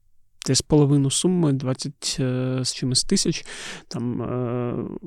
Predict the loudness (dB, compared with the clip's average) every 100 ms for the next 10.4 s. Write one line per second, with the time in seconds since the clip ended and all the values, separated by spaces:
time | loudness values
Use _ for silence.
0 | -10 -8 -4 -2 0 2 2 2 -2 -4
1 | -6 -8 -10 -10 -8 -2 4 4 4 0
2 | -2 -4 -4 -4 -4 -10 -16 -16 -6 -4
3 | -2 -2 -2 0 2 0 2 0 0 2
4 | 2 2 -4 0 2 2 0 0 0 2
5 | 4 4 2 2 0 -2 -2 0 0 0
6 | -2 -2 -2 0 0 -2 0 0 0 -2
7 | -2 -2 -6 -2 -2 0 -2 0 0 -2
8 | -2 0 2 2 2 0 0 -2 -2 -4
9 | -8 -2 0 0 0 -2 2 4 4 0
10 | -2 -2 -2 -2